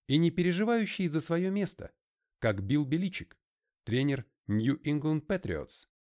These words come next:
известный победами в Супербоуле и гениальной стратегией. Но даже Беличик лишь изредка рискует на четвёртом дауне, и репутация не спасёт его от нападений репортёров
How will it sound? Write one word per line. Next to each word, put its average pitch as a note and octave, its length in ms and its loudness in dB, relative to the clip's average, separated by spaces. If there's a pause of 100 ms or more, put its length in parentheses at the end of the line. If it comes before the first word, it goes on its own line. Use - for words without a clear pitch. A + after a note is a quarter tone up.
(580)
известный F#2 500 -2
победами C3+ 500 0
в A#2 60 -10
Супербоуле C#3+ 800 0 (240)
и D3 80 -2
гениальной F#2+ 540 0
стратегией. A#2+ 720 -6 (640)
Но F2+ 240 -2
даже E2 260 -2
Беличик - 580 -4 (360)
лишь A#2 360 0
изредка G3+ 480 -2
рискует D#3+ 440 0
на C#3+ 80 0
четвёртом C#3 520 -4
дауне, C3 440 -4 (680)
и G#2 120 2
репутация A#2+ 640 -2
не C3 120 -2
спасёт F3 440 -6
его E3 220 0
от D#3 120 -2
нападений C3+ 500 0
репортёров A2+ 680 -2